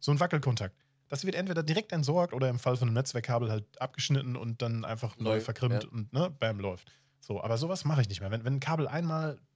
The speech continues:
Speaker 1: äh, einmal irgendwie einen Ausfall hatte und es ist das Kabel gewesen und nicht die Geräte dahinter, weg damit.
Speaker 2: Ja.
Speaker 1: Machst dir, tust dir keinen Gefallen mehr,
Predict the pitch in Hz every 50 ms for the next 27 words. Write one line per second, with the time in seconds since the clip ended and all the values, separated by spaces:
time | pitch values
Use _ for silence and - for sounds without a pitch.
0 | - 52 - - 139 135 - 147 160 165 165 147 143 143 156 156 143 135 131 -
1 | 156 165 - - 156 147 143 151 - - 143 131 127 113 139 135 - 123 - -
2 | - 147 156 156 143 127 110 117 117 113 120 117 110 113 123 - - 113 113 113
3 | 123 - 120 107 104 120 139 - 139 123 127 123 - - _ _ - - - -
4 | 104 92 92 90 - _ _ _ 139 131 127 117 - 127 - - 131 117 - 160
5 | 143 - 147 131 - 151 156 147 135 135 - 131 117 107 95 90 90 107